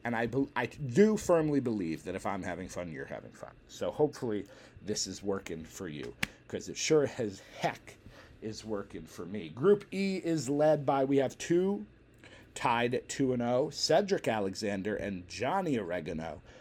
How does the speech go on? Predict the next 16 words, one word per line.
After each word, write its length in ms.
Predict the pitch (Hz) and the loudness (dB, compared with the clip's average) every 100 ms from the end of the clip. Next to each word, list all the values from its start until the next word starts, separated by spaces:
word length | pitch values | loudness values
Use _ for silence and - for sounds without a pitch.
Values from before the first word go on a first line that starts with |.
| - - | -20 -12
Two 220 | - 185 | 0 2
wins. 580 | 190 147 135 139 135 - - - - - | 4 4 4 0 -4 -10 -20 -20 -20 -6
Uh, 240 | 104 107 - | 0 0 0
Rey 240 | 104 151 190 | 2 4 4
Fenix 500 | 170 165 160 156 135 | 2 0 -2 0 -2
and 120 | 120 | 0
Chris 220 | - 147 | 0 0
Sabin 500 | - 170 139 73 64 - - | 2 4 4 2 -8 -18 -10
are 120 | 95 | -6
the 80 | 98 | -2
ones 320 | 95 92 90 | -2 -4 -6
who 140 | - 85 | -6 -4
are 100 | - | -4
at 260 | 92 - | -6 -8
the 80 | 90 | -10
basement 680 | 87 98 - - 76 73 | -6 -6 -6 -8 -10 -12